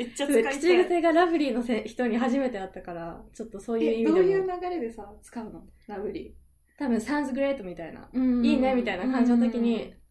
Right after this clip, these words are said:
Speaker 2: ラブリーみたいな <laughs> 感じ。
Speaker 1: え、それさ、
Speaker 2: 十回ぐらい言ってた。
Speaker 1: 使ってこうよ。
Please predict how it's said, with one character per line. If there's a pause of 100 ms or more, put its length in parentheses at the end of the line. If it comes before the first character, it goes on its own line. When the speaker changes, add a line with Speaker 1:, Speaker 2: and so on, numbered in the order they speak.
(160)
Speaker 2:
ラ
ブ
リ
ー
み
た
い
な (1700)
<laughs>
感
じ。 (720)
Speaker 1:
え、
そ
れ
さ、
Speaker 2:
十
回
ぐ
ら
い
言
っ
て
た。
Speaker 1:
使
っ
て
こ
う
よ。